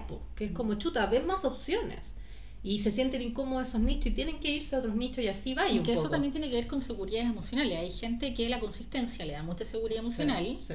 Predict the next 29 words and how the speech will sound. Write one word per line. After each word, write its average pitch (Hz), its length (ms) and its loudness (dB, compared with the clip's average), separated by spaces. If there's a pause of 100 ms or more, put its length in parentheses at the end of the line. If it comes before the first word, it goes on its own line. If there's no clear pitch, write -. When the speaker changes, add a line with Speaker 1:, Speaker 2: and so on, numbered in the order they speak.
Speaker 2:
y 180 40 0
hay 175 80 0
gente 214 480 -4
que 208 380 -2 (240)
la 160 120 -2
variabilidad, 226 1040 0
Speaker 1:
Claro. 143 240 0
Speaker 2:
eh, - 20 -10 (920)
les 196 180 0
da 214 380 2
también 196 320 -2
seguridad 170 320 -2 (100)
Speaker 1:
Está - 40 -2
Speaker 2:
emocional, 156 280 -4
Speaker 1:
buena. - 140 -10
Speaker 2:
¿cachai? 156 300 -8
Es 156 60 -10
como 185 220 -10 (680)
Speaker 1:
Oye, 170 240 0
volviendo 165 540 -2
al 196 160 -6
atractivo. - 640 -10 (320)
Speaker 2:
<laughs> 190 240 2
Sí, 226 240 6 (460)
volviendo. 185 400 2
Speaker 1:
Volviendo 214 340 4
al 240 120 4
atractivo. 208 500 -4
Speaker 2:
Volvamos. 170 360 -4